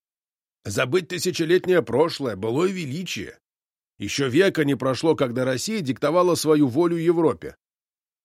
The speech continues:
Что же все это смиренно положить к ногам немцев? Диктатура пролетариата. Слова-то какие.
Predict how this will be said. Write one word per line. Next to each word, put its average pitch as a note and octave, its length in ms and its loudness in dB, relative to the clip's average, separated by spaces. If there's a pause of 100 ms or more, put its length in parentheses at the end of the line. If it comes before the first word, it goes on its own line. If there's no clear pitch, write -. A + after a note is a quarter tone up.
Что E3+ 220 -2
же D3 120 2
все D#3 200 2
это C3+ 120 -4
смиренно C#3 560 -2
положить C#3 400 0
к - 60 -10
ногам C#3+ 340 0
немцев? A3+ 440 -4 (1120)
Диктатура F3 680 0
пролетариата. F3+ 1000 0 (360)
Слова-то F#3+ 580 2
какие. C3 500 -6